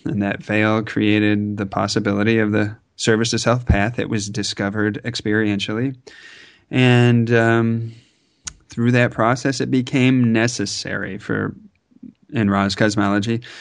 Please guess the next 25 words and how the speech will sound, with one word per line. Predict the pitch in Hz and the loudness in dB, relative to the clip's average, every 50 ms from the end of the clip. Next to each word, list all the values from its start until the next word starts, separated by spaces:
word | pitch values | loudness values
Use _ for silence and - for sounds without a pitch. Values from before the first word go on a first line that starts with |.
| - - - | -20 -16 -6
for | - 113 | -4 -4
third | 104 - - 123 123 120 | -2 2 2 4 4 4
density | 127 120 120 123 117 120 113 | 4 2 2 2 2 2 2
entities | 113 110 117 101 - 117 113 - | 2 0 -2 -2 -2 -2 -2 0
to | - 104 | -4 -4
bias | 95 98 - 104 113 120 131 131 - | -4 -2 0 0 2 2 0 -2 -2
their | - 113 107 | -2 -2 -2
consciousness | 107 - 123 113 117 120 - 95 - 104 104 - - | -2 -2 -4 -4 -4 -4 -6 -8 -6 -6 -6 -4 -2
in | 110 107 101 | 0 2 2
one | 101 101 98 | 2 2 2
direction | 104 101 101 98 98 - 107 107 107 - - | 0 0 -2 -2 -4 -4 -4 -4 -4 -6 -4
or | - 110 104 104 | -2 -2 0 2
the | 107 107 101 | 0 0 0
other | - 160 170 123 107 104 104 - _ - - - - - - - _ _ - | -2 -4 -4 -4 -4 -6 -6 -10 _ -20 -20 -20 -20 -20 -20 -20 _ _ -6
to | - 101 | 0 2
move | 101 101 104 101 101 98 | 4 4 6 4 4 2
forward. | - - 165 165 143 117 107 107 104 - - - - _ _ _ _ _ _ _ _ - _ _ _ _ _ _ _ _ _ _ _ _ _ _ _ _ - - - - - - - _ _ _ - | 2 2 4 4 4 2 0 -4 -6 -10 -14 -18 -20 _ _ _ _ _ _ _ _ -20 _ _ _ _ _ _ _ _ _ _ _ _ _ _ _ _ -20 -20 -20 -20 -20 -20 -20 _ _ _ -12
Um, | - 123 113 110 104 101 98 98 95 98 101 - _ _ _ _ _ _ _ _ _ _ _ _ _ _ _ _ _ _ - | -6 -4 -2 -2 0 0 0 -2 -2 -4 -8 -14 _ _ _ _ _ _ _ _ _ _ _ _ _ _ _ _ _ _ -8
<clears throat> | - 131 120 104 101 95 - - - _ _ _ _ - - - _ _ _ _ - - - | -4 -2 -2 -2 -4 -6 -10 -16 -20 _ _ _ _ -20 -20 -20 _ _ _ _ -18 -8 0
Austin | - 135 151 147 - 143 123 | 2 2 2 4 4 4 4
wrote | 110 107 107 107 | 6 6 4 2
a | 101 | 2
great | 101 104 107 107 101 | 0 0 -2 -2 -4
piece | - - 104 101 98 - | 0 2 2 2 2 0
about, | - 104 98 95 101 101 101 101 95 98 - - | -2 -4 -2 -2 -4 -2 -4 -6 -6 -8 -10 -12